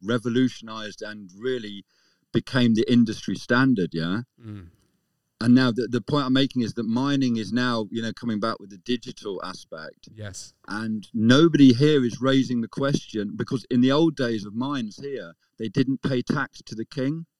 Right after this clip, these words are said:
Speaker 1: That was in law. That was in ancient laws. So we're trying to sort of reconfigure those ancient laws and looking at new protocols such as a dao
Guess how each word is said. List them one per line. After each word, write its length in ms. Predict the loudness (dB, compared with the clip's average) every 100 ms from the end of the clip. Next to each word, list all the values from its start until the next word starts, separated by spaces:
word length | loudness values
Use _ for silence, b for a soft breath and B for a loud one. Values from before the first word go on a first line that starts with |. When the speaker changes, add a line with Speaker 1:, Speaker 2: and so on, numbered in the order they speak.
| _ _ _ _ -6
Speaker 1:
That 160 | -4 -2
was 120 | 0
in 140 | 0
law. 440 | 0 0 2 0 -4 _ _ -10
That 100 | -6
was 140 | -2
in 100 | -2 2
ancient 400 | 0 0 -2 -2
laws. 600 | 0 0 0 -2 -8 -16 _ _ _ _ _ _
So 220 | 0 2
we're 260 | 6 6 4
trying 380 | 4 6 6 4
to 120 | -2
sort 320 | 0 2 4
of 120 | 0 -2
reconfigure 1120 | 4 8 8 6 -2 -2 2 2 4 4 2 -4 _ 0
those 220 | 2 2 4
ancient 380 | 4 4 0 4
laws 180 | 4 4
and 260 | 2 4
looking 360 | 4 4 2 0
at 120 | 0 _ -4
new 400 | 4 10 10 8
protocols 680 | 4 2 0 -4 -4 -2
such 300 | 0 -2 -2
as 100 | -6
a 60 | -6
dao 600 | 0 2 0 -2 -10 -18